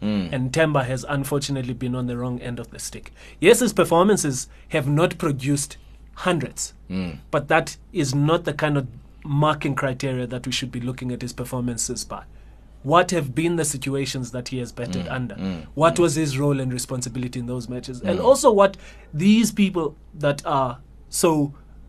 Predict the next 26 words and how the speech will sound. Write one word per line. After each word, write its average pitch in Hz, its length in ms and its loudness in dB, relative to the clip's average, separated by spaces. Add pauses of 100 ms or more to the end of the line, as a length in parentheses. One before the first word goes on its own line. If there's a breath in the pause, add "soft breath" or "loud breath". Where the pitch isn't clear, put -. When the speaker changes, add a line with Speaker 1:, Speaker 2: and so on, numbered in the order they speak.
(180)
Speaker 2:
stringent 160 960 2 (260)
on 147 180 -2
his 143 160 2
performances 143 640 -2
and 127 180 -4
expecting 147 540 -4
great 143 280 0
results 131 440 -4
are 151 80 -4
not 151 260 -2
discussing 202 640 -2 (420 loud breath)
is 196 120 -6
that 202 180 2 (300 soft breath)
he 247 220 6
has 208 200 6
barely 220 440 6
had 185 380 4
a 160 120 2
consistent 147 680 0
batting 147 280 0
position 151 460 -4
in 147 100 -2
the 139 80 -2
side. 226 380 -4 (220)
Speaker 1:
That's - 240 -14
true. - 260 -12